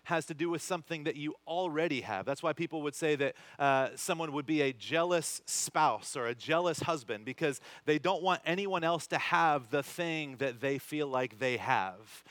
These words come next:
Envy has to do with these things that we don't have, but we long for. And there's kind of two steps of envy.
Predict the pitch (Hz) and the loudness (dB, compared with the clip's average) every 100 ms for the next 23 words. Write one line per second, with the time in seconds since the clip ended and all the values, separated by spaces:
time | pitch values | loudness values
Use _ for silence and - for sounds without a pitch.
0 | - - - 165 220 190 165 160 160 151 | -20 -14 0 0 2 0 2 2 0 -4
1 | 160 170 - 180 160 135 143 143 127 160 | -2 -2 -6 -4 -6 -6 -4 -4 -2 -2
2 | 180 - 143 117 117 107 110 120 139 123 | -2 -2 -2 0 0 -2 -4 -4 -6 -6
3 | 127 156 180 165 131 - 107 85 113 113 | -4 -2 -2 -6 -14 -10 -8 -8 -14 -20
4 | _ _ _ _ _ _ _ - _ _ | _ _ _ _ _ _ _ -20 _ _
5 | _ - 170 185 - 240 196 - - 254 | _ -4 0 0 2 2 2 -4 -6 -2
6 | 247 240 - - - - - 220 139 - | -2 -4 -6 -16 -8 -6 2 2 2 -2
7 | - - - 139 135 117 95 - | -10 -10 -6 -2 -2 -4 -8 -14